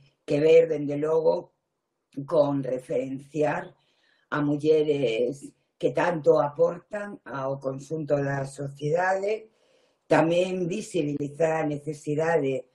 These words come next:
de que as mulleres teñamos unha participación activa na sociedade digital que xa é a de o presente e que, dende logo,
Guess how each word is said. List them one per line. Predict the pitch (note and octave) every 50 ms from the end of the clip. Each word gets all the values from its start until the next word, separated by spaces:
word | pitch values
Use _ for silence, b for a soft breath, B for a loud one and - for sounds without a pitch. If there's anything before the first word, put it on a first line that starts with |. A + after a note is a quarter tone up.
| _ _ _ _ _ _ _
de | - D3 D3 D3+ D3
que | D3 - D3+ D3 D3
as | C#3+ C#3+ D3+ D3 - D3
mulleres | D3 C#3+ C#3+ C#3+ D3+ E3 E3 E3 D#3 D3 C#3+ C#3 -
teñamos | - C#3+ C#3+ C#3+ D3+ D3+ D3+ D3+ D3 D3 D3 C#3+ C#3 - - b b b b b b b
unha | - - E3 F3+ F3 D#3+ -
participación | E3 D#3+ D#3 - E3 D#3 - - E3+ D3 - D#3 D3+ D3+ - E3+ F3 E3+ E3 D#3+ B2+
activa | A#2+ - - _ - E3+ F3+ F3 D#3+ D3 C#3 C3 C3 C3+ - _ _ _ _ _ _ -
na | D#3 D3 D3+ D3+ C#3+ C#3+ D3 C#3
sociedade | - - D3 C#3 C#3 C#3+ D#3 C#3+ D3 D#3 E3 E3 D#3+ D#3+
digital | D3+ D3+ D3+ C#3+ - D3 C#3 C#3+ - E3 E3 E3+ E3 D3+ C#3+ C#3 C#3 C#3+
que | C#3 C#3 C#3
xa | C#3 - D#3+ D#3 D3 D3+ D#3 D3+
é | D3+ D3+ D3+ D3+ D3
a | C#3+ C#3 C3+
de | C3+ C#3 C#3 C#3 C#3 C#3 C3+
o | C#3
presente | - C#3 D3 D3 - E3+ F#3 F#3 F3+ G3 F#3 - - G#3+ G#3+ - - _ _ _ _ _ -
e | - D3 C3+
que, | D3+
dende | D3 D3+ D#3 D3+ D3+ D3+ D3
logo, | D3+ D#3 D#3+ D#3 D3+ D#3 D3 D3 -